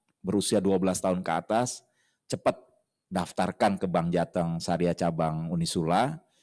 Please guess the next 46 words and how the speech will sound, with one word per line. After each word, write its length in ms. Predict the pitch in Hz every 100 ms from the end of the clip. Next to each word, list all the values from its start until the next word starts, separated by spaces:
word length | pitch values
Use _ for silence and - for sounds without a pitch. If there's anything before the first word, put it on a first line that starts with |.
| _ _
untuk 260 | 101 90 101 95
mendapatkan 500 | 85 82 - 110 104
porsi 380 | 101 92 110
haji. 420 | 92 95 87 113 87
Pak 140 | 85
Rektor, 320 | 90 - 107
sekarang 300 | 95 98 104
umur 160 | 107 95
dua 160 | 92 90
belas 180 | 90
tahun 240 | - 98 107
orang 220 | 98 104
sudah 160 | 95 87
bisa 160 | 80
dapat 220 | 87 87 -
porsi. 440 | 92 85 95 80 - _ _ _ _ _ _ -
Hari 340 | 95 104 110
ini 160 | 104 135
kalau 360 | 110 104 107 - _ _ _
jamaah 640 | 98 104 95 98 104 101 95
haji 240 | 90 92
setor 480 | - - - 123 113
di 80 | 101
Bank 240 | 92 90
Jateng 240 | 92 90
Syariah, 480 | 87 90 90 101 135 143 _ _
tahun 160 | 92 92
dua 80 | 95
puluh 240 | 98 92
dua 60 | 90
puluh 160 | 107 120
baru 160 | 104
berangkat 400 | 95 101 104 120
tahun 160 | 113 113
dua 240 | 95 104
puluh 240 | 98 107 131
empat 240 | 120 107 -
tujuh, 400 | 123 104 135 98
Pak. 320 | - - _
Dua 160 | 104 104
puluh 160 | 110
tujuh 80 | 110
tahun 320 | 107 120 117
lagi 240 | 117 107 135
baru 160 | 127
berangkat. 480 | 120 98 104 98 85